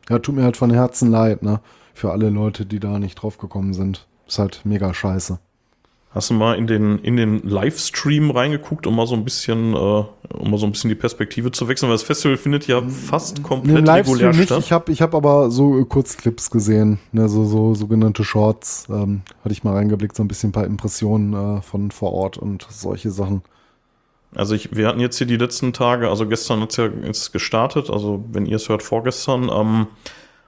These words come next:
Speaker 2: und ich hatte, äh, so, so ein bisschen den Livestream mitverfolgt, jetzt nicht, nicht so dauerhaft, aber hier und da mal ein bisschen, so gerade am Anfang irgendwie so Metal-Battle-Bands und so, war ganz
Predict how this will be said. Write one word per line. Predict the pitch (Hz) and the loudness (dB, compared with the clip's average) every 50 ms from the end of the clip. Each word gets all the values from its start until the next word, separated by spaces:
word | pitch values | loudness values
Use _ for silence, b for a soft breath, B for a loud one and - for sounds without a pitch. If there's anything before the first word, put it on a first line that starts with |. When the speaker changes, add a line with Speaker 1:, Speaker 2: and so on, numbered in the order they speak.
| B _ _ | B _ _
Speaker 2:
und | - 104 107 110 | 0 0 0 0
ich | 110 - - | 0 0 -2
hatte, | 120 - - | -2 0 2
äh, | 123 117 113 113 110 107 104 76 90 101 104 107 104 | 2 4 4 4 4 2 2 2 2 2 2 2 0
so, | 98 104 - - | 0 -2 -4 -2
so | 101 | -2
ein | 107 104 | -2 0
bisschen | 127 - - 143 | 0 0 0 0
den | 127 123 117 | 0 0 2
Livestream | 110 110 127 - - - - 139 135 131 131 123 | 2 0 0 -2 -6 -4 -2 0 0 2 2 0
mitverfolgt, | 131 131 - - 135 127 - - 120 120 - | 0 -2 -2 -2 -2 -2 0 0 -2 0 -2
jetzt | - 90 - | -4 -4 -2
nicht, | 101 98 - - - _ - | -4 -4 -4 -6 -14 _ -12
nicht | 87 95 - | -10 -8 -8
so | - | -8
dauerhaft, | 87 - 92 95 101 101 104 - - | -8 -6 -4 0 0 0 0 0 -2
aber | 98 92 98 | -4 -2 -2
hier | 92 95 104 104 | 0 0 0 0
und | 101 98 | 0 2
da | - 95 107 | 0 0 0
mal | 117 113 113 | 0 0 0
ein | 113 110 107 107 107 | 0 -2 -6 -6 -4
bisschen, | 120 113 - - 123 113 107 | -4 -4 -2 -2 -2 0 0
so | 104 101 | 0 0
gerade | 98 104 110 107 | 2 2 2 2
am | 98 98 | 0 0
Anfang | 95 110 - - 117 107 | -2 -4 -4 -2 -2 0
irgendwie | 104 104 104 110 104 | 0 0 0 0 0
so | 104 107 | 0 0
Metal-Battle-Bands | 101 101 104 - 117 110 107 113 - - 113 110 110 113 117 120 - | 0 0 0 0 -2 -2 -2 -2 0 0 0 0 0 -2 -2 -2 -2
und | - 113 113 | -4 -4 -2
so, | 113 117 113 | -2 -2 0
war | 110 110 | 0 0
ganz | 110 110 107 107 - | 0 0 -2 -4 -6